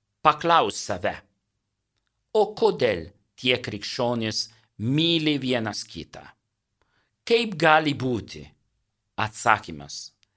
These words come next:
dėl Kristaus. Išeik iš, už sienų, eik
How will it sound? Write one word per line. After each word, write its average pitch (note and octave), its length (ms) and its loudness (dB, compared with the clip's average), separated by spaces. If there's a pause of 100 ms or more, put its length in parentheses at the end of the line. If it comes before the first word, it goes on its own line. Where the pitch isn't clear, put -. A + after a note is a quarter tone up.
(200)
dėl F2+ 200 -6
Kristaus. A#2 760 -8 (1080)
Išeik A#2+ 640 -2 (960)
iš, C3 520 -2 (460)
už C#3 220 0 (200)
sienų, A#2 840 -4 (800)
eik E3 380 2